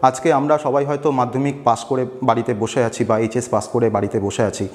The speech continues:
আমরা career নিয়ে আমরা ভাবছি যে কোন ফিল্ডে গেলে আমাদেরকে, আমরা হয়তো আমাদের in future আমরা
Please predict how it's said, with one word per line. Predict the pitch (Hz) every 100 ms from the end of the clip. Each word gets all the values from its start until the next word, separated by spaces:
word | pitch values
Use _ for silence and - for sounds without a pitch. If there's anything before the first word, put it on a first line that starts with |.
| - -
আমরা | 147 165 170
career | 156 139 165 165
নিয়ে | 156 151
আমরা | 131 127
ভাবছি | 117 110 - - 110
যে | 127
কোন | 123 170 180 180
ফিল্ডে | 139 147 151
গেলে | 123 127 143
আমাদেরকে, | 120 120 127 127 131
আমরা | 123 123 120
হয়তো | 127 120 131 127 -
আমাদের | 123 120 120 120
in | 139 139 139
future | 139 143 139
আমরা | 113 120 123